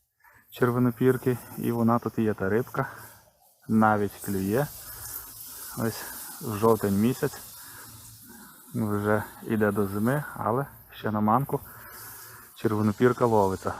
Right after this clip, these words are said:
Мав би більше часу закормити б це місце ловлі. І можна було б, думаю, декілька рибин гарного розміру піймати.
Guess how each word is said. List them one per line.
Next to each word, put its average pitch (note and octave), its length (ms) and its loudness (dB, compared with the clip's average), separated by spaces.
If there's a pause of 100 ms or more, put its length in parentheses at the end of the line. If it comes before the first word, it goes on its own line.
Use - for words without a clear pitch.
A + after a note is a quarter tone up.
Мав G#2+ 220 6
би G#2+ 120 2
більше G#2+ 360 0
часу C#3 440 2 (560)
закормити A2 600 4
б - 20 0 (320)
це G#2+ 140 -2
місце G#2+ 320 0
ловлі. C3+ 380 4 (1300)
І C3+ 140 -2
можна C3 340 2
було C3 200 2
б, C3 40 -6 (640)
думаю, B2+ 540 4 (420)
декілька A#2+ 560 2 (480)
рибин A2 460 4 (220)
гарного A2+ 500 4
розміру A#2 380 6
піймати. A2 500 4